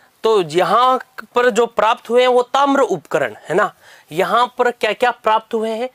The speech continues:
तो यहाँ पर याद रखिएगा ताम्र उपकरण, ताम्र उपकरणों की प्राप्ति। किसकी प्राप्ति?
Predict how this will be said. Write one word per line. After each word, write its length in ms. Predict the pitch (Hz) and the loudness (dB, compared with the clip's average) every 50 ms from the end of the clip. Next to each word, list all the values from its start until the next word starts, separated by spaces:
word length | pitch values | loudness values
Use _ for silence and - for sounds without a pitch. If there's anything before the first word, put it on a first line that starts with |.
| _ _ _ _ | _ _ _ _
तो 80 | - 180 | -8 -6
यहाँ 420 | 175 170 180 165 170 220 240 220 - | -4 -2 -2 0 0 0 0 0 0
पर 100 | 247 247 | -2 0
याद 260 | 226 190 180 196 202 | 0 2 0 0 0
रखिएगा 340 | 220 226 - - 240 226 240 | -2 -4 -4 -2 -2 -2 -2
ताम्र 400 | 233 - - 240 254 262 262 277 | -2 0 0 0 2 2 2 0
उपकरण, 580 | 269 - - 208 - - - - 214 202 214 196 - _ _ _ _ - - - _ _ _ _ - - _ _ _ _ _ _ _ _ - - _ _ _ - - _ _ _ _ _ _ - - _ _ _ _ _ _ _ _ _ _ _ _ _ _ _ _ _ _ _ _ _ _ _ _ _ _ _ _ _ _ _ _ _ _ _ _ - - - _ _ _ _ _ _ _ - - _ _ _ - | 0 0 -2 -6 -12 -6 -4 -2 -2 -2 -2 -4 -6 _ _ _ _ -20 -20 -20 _ _ _ _ -20 -20 _ _ _ _ _ _ _ _ -20 -20 _ _ _ -20 -20 _ _ _ _ _ _ -20 -20 _ _ _ _ _ _ _ _ _ _ _ _ _ _ _ _ _ _ _ _ _ _ _ _ _ _ _ _ _ _ _ _ _ _ _ _ -20 -20 -20 _ _ _ _ _ _ _ -20 -20 _ _ _ -2
ताम्र 480 | 208 220 233 233 233 226 240 240 226 - _ - - - | 0 0 0 0 -2 -2 -2 -2 -2 -4 _ -16 -14 -14
उपकरणों 800 | 208 185 - _ _ - - - 208 208 220 220 226 220 220 | -14 -14 -14 _ _ -6 -4 -2 0 0 0 0 0 -2 -2
की 280 | - - - - 202 202 - _ _ _ | -4 -8 -12 -14 -12 -12 -14 _ _ _
प्राप्ति। 680 | - 170 165 156 - _ _ _ _ _ - 127 104 _ _ _ - - _ - - _ _ _ _ _ _ - - _ _ _ - - _ _ _ _ - _ _ _ _ _ _ - - - _ - | -4 -4 -2 -2 -4 _ _ _ _ _ -18 -18 -18 _ _ _ -20 -20 _ -20 -20 _ _ _ _ _ _ -20 -20 _ _ _ -20 -20 _ _ _ _ -20 _ _ _ _ _ _ -20 -20 -20 _ -18
किसकी 300 | 180 170 - - - 196 | -16 -16 -14 -12 -12 -12
प्राप्ति? 680 | 185 _ 180 170 175 - - - - 208 208 220 | -8 _ -4 -4 -4 -6 -8 -12 -10 -8 -8 -8